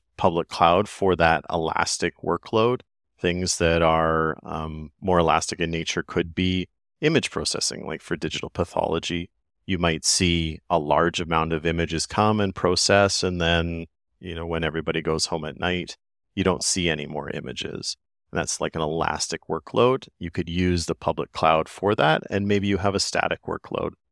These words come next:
things that are happening all the time and storage that might be used all the time, and that could be hosted at your data center. So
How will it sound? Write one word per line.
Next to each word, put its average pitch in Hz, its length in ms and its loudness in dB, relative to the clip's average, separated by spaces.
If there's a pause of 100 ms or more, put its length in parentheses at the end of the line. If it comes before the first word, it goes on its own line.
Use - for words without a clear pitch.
(240)
things 98 240 2
that 92 100 0
are 85 60 4
happening 85 440 0
all 78 180 -2
the 78 100 -4
time 110 680 -6
and 82 140 -8
storage 90 600 0
that 71 180 -2
might 85 260 -4
be 85 400 -2 (300)
used 92 360 0
all 104 120 4
the 107 80 -4
time, 123 420 -2
and 92 160 0
that 76 160 0
could 85 160 -2
be 85 140 -4
hosted 80 520 0
at 82 140 -2
your 82 180 -2
data - 320 -8
center. 50 380 -6
So - 380 -4